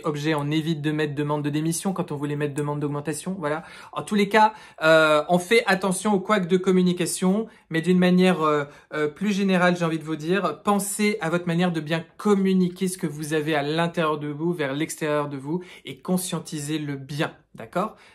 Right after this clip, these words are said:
Euh, parce que, parce que Mercure va vous aider à revoir votre copie à ce niveau-là, donc justement,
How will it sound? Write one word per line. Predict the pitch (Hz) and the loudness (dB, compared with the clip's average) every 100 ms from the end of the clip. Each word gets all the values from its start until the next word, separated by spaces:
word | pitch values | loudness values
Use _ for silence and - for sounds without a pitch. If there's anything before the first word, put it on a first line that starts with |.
| - | -10
Euh, | 135 131 131 127 | -4 -4 -4 -6
parce | 127 123 | -8 -10
que, | - 143 135 | -6 -4 -4
parce | 131 131 | -6 -8
que | - | -6
Mercure | 147 143 - 208 196 | -4 -4 -4 -4 -2
va | 151 | -2
vous | 135 | -4
aider | 143 156 | -2 2
à | 156 | 2
revoir | 123 120 131 175 170 190 | 0 -4 2 2 4 0
votre | 165 156 160 | 0 -2 -4
copie | 151 160 - 165 | -6 -8 -4 -2
à | 143 | -2
ce | - | -6
niveau-là, | 139 131 127 170 | -10 -8 -6 -4
donc | 185 135 127 | -6 -10 -12
justement, | 127 175 190 - 160 190 | -10 -10 -8 -8 -4 -6